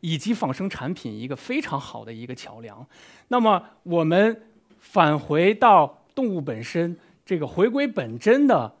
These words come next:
仿生设计呢，有助于我们在这三层当中不断地去推进，之后呢，产生最新的产品，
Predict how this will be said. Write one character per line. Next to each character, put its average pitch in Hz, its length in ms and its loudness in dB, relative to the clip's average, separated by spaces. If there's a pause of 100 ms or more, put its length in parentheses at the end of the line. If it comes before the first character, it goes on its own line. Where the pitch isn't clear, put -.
(120)
仿 127 180 -6
生 160 160 -6
设 175 160 -4
计 139 140 -6
呢， 120 120 -10 (200)
有 180 260 2
助 277 180 -2
于 202 80 -2
我 147 220 -2
们 131 260 -4 (140)
在 180 180 2
这 170 200 0
三 185 260 -2
层 135 220 -8
当 147 180 -2
中 147 240 -6 (280)
不 170 140 -6
断 202 180 4
地 143 60 2
去 143 180 -8
推 170 220 -4
进， 165 220 -4 (280)
之 202 100 0
后 190 180 0
呢， 147 200 2
产 131 240 -6
生 180 240 -6 (120)
最 277 200 -4
新 285 220 -4
的 269 80 0
产 123 260 -8
品， 131 200 -10